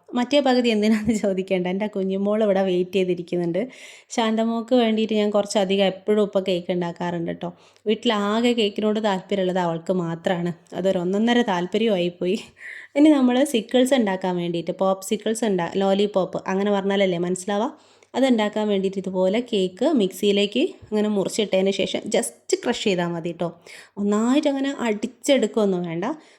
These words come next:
ഒന്ന് ക്രഷ് ചെയ്തെടുത്തതിന് ശേഷം കയ്യിൽ ഒട്ടിപ്പിടിക്കാതിരിക്കാൻ വേണ്ടി സൺഫ്ലവർ ഓയിൽ തേച്ചിട്ടുണ്ട്. അതിലേക്ക് മിൽക്ക് മെയ്ഡ് ഒഴിച്ചിട്ടാണ് കേട്ടോ ഞാനിത് ഉരുട്ടിയെടുക്കാൻ വേണ്ടി പോകുന്നത്. സാധാരണ ചിലർ ചോക്ലേറ്റ് ഗനാഷ് എടുക്കും,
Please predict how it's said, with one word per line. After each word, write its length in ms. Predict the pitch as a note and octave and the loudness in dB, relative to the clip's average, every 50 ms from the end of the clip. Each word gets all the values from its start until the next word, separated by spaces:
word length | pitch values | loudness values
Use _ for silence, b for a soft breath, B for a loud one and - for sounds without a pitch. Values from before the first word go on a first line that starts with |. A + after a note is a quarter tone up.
| B B - | B B -2
ഒന്ന് 200 | C4 C4+ D4 F4+ - | -2 0 0 -2 -4
ക്രഷ് 280 | - - A3+ G#3+ - - | -6 -6 -6 -4 -2 0
ചെയ്തെടുത്തതിന് 600 | A#3 G#3 G3+ G3 F#3 F#3 F#3 - F#3 F#3 F#3 F#3 | 0 2 2 2 0 0 0 0 0 0 0 0
ശേഷം 340 | F#3 G3+ F3+ F#3 - B3+ F4 F#4+ - - | 0 -2 -2 -2 -2 -2 -4 -4 -6 -8
കയ്യിൽ 360 | - - B3 B3+ B3+ C4 C4+ C#4 D4+ D#4+ D4 | -4 0 2 4 4 4 4 4 4 4 2
ഒട്ടിപ്പിടിക്കാതിരിക്കാൻ 920 | B3 A#3+ - B3 A#3+ A#3+ A#3 A3 - A3+ A3 A3 G#3+ G#3 G3+ - G#3 G3+ | 0 -2 -2 -2 0 0 -2 0 0 0 0 2 2 0 0 0 0 2
വേണ്ടി 180 | G3+ G3+ G3+ G#3+ | 2 0 0 -2
സൺഫ്ലവർ 480 | G#3+ - G3 F#3+ F#3+ F#3+ F#3+ F#3+ F#3 F#3+ | -2 -2 -2 -2 -2 0 0 2 2 2
ഓയിൽ 200 | F#3 F3+ F3+ F3+ F#3 | 2 2 0 0 0
തേച്ചിട്ടുണ്ട്. 600 | F#3 F#3 F3+ F3+ - G3 F#3 G3 F#3 F#3 F3+ A#3+ D#4 D#4 B B B B B B B | -2 -2 -4 -2 -4 -4 -2 0 0 2 2 0 0 -2 B B B B B B B
അതിലേക്ക് 480 | A#3 A#3 B3+ B3+ B3+ A#3+ A3+ - B3+ D#4+ D4 | 0 2 4 6 4 4 2 0 -2 -2 0
മിൽക്ക് 420 | C#4 C4+ C#4 C#4+ C#4+ D4 D4 - - | 0 2 2 2 2 0 -2 0 4
മെയ്ഡ് 280 | D4+ D#4 D#4 D#4+ D4+ | 6 6 6 6 6
ഒഴിച്ചിട്ടാണ് 680 | C#4 A3+ G3 G3+ G3+ - A3+ G#3 - G3 F3 E3 F3 | 6 6 4 2 2 -2 -4 -2 0 -2 0 0 -2
കേട്ടോ 220 | F3 F3 - - F3 | -2 -2 -2 -2 0
ഞാനിത് 380 | F3 F3+ F#3 F#3 F#3+ F#3+ F#3 F#3+ F#3 - - | 0 0 0 0 0 0 0 -2 -4 -4 -4
ഉരുട്ടിയെടുക്കാൻ 640 | G#3 G#3 G#3 G#3 G3+ A3 G#3+ G3+ F#3+ F#3 F#3+ G3 F#3+ F#3+ | -2 -2 -2 0 0 2 2 2 2 0 -2 0 0 0
വേണ്ടി 200 | F#3+ F#3 F#3 F#3+ | 0 0 0 -2
പോകുന്നത്. 460 | F#3+ G3 F#3 F#3 F#3 F#3+ F#3 G3 A#3+ D4+ - - - - - | -2 -2 -2 -2 0 0 0 0 0 0 -2 -4 -18 -20 -12
സാധാരണ 560 | - - C4 C4 B3+ C4+ C4 C4 C4 C4+ C#4 | -4 -2 0 2 2 2 2 2 2 0 0
ചിലർ 320 | C4 C4 B3 A#3 A3+ A3+ B3 D#4+ - B B B B B - | 0 2 2 2 4 4 4 2 0 B B B B B -2
ചോക്ലേറ്റ് 440 | - A3 G#3+ - A3+ A3+ A3 G#3+ A3+ | -2 -2 0 0 0 -2 -2 0 0
ഗനാഷ് 380 | G#3+ G3+ G3+ G3+ G3+ G3+ - | 0 2 2 0 -2 0 0
എടുക്കും, 360 | A3+ G3+ F#3+ F#3 - G3+ A3 | 0 0 0 -2 -2 -2 -4